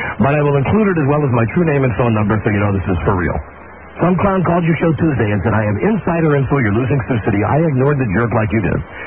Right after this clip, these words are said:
However, my advertising review came up today with the station assistant manager, and I cornered him on this deal. After bull-assing me for quite a while, he let loose with it.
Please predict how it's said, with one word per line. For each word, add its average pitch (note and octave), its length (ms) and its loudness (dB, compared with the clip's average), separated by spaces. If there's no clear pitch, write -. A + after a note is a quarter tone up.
However, F#3+ 400 2
my C3+ 160 0
advertising C3 560 0
review A2 320 0
came D#3+ 200 0
up D#3 120 -2
today C3+ 240 2
with C#3 140 0
the G2 120 -2
station D#3+ 340 0
assistant E3 400 0
manager, A2 440 0
and A2 80 0
I A#2 60 0
cornered F#3 420 -2
him G#2 140 0
on G#2 100 0
this G#2+ 240 0
deal. F#2 240 0
After D3 260 2
bull-assing F3 680 0
me C3+ 160 0
for - 100 -2
quite E3 300 0
a F3+ 80 2
while, B2 300 2
he G#2 140 2
let B2+ 200 0
loose B2+ 240 0
with E2+ 140 -2
it. A#1+ 120 -4